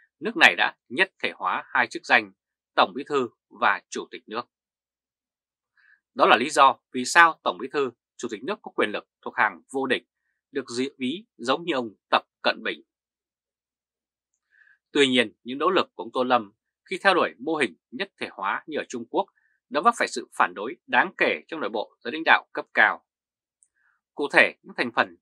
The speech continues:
chống trả quyết liệt nhất là những nhân sự có mối quan hệ gắn bó với cố Tổng Bí thư Nguyễn Phú Trọng trước đây, được cho là nhóm thân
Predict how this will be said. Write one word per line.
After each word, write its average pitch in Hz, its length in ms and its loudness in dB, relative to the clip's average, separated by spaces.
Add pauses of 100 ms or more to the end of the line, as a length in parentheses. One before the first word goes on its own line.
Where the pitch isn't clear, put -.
chống 160 240 -4
trả 113 220 2 (100)
quyết 196 160 -4
liệt 151 180 -4
nhất 131 280 -6 (360)
là 127 240 6
những 147 140 -8
nhân 190 140 -6
sự 131 300 -6
có - 80 -14
mối 160 140 -6
quan 139 140 -6
hệ 127 160 -6 (220)
gắn 135 180 -2
bó 139 140 2
với - 160 -12
cố 143 280 -2
Tổng 123 140 -4
Bí 107 120 -10
thư 123 200 -6 (140)
Nguyễn 123 220 -14
Phú 160 120 -10
Trọng - 220 0 (220)
trước 135 220 -8
đây, 95 220 -4 (880)
được 151 160 -4
cho 180 180 4
là 127 240 2 (260)
nhóm 110 280 -4 (120)
thân 117 240 -4